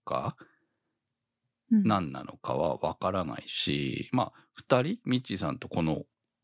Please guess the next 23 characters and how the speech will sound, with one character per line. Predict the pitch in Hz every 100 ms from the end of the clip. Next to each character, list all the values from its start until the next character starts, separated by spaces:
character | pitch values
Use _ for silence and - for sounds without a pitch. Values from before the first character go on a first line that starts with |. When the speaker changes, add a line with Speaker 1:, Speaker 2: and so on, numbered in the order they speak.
| _ -
Speaker 1:
に、 | 107
木 | 95 104 - 123
曜 | 117
日 | 87 76
の | 69 - _ - _ _ _ -
夜 | 107 95 73
に | 67 - -
毎 | 90 82
週 | 78
収 | - 85
録 | 82 87
し | -
て | 92
ま | 98
す | -
け | -
ど、 | - -
も | 104 104
う |
こ | -
の | 123 131
時 | 156
間 | - 156